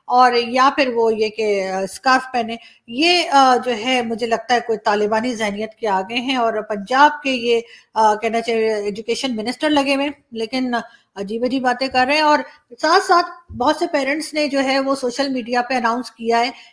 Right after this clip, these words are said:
कि ना तो हमारे बच्चे, अ, scarf लेंगे और ना ही हमारे बच्चे कोई टोपी पहनेंगे। और government जो है वो जो टोपियां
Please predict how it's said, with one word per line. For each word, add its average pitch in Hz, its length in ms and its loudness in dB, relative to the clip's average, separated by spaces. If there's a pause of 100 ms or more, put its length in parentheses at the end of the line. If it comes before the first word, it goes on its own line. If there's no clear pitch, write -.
(100)
कि 247 80 -4
ना 220 240 0
तो 254 120 -6
हमारे 226 300 -2
बच्चे, 208 380 -2 (280)
अ, 202 280 2
scarf 220 520 -4
लेंगे 262 300 -2
और 240 180 0
ना 247 160 2
ही 285 180 -2
हमारे 220 300 -2
बच्चे 208 360 -4 (220)
कोई 240 160 0
टोपी 220 320 -4
पहनेंगे। 165 400 -10 (300)
और 254 400 4
government 254 420 0
जो 294 80 0
है 240 220 2
वो 240 280 0
जो 233 280 -2
टोपियां 247 760 0